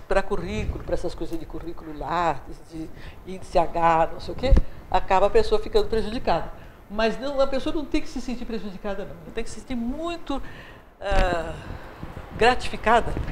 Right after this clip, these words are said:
se ela fez esse trabalho importante de apo-, apoiar a indústria. E aqui, quais foram os fatores? Bom,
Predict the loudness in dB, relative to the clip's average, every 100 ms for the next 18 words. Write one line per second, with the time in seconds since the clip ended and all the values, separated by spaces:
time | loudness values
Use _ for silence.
0 | -4 -4 2 8 10 8 4 2 2 -2
1 | 0 4 6 6 4 2 2 4 2 4
2 | 4 4 4 2 2 2 6 4 2 -8
3 | -10 -12 -8 -8 -8 -12 -14 -14 -16 -18
4 | -18 -18 -10 -4 -4 -4 -6 -6 -6 -10
5 | -16 -16 -16 -18 -18 -6 -2 0 0 -2
6 | 0 0 0 -2 -8 -6 2 2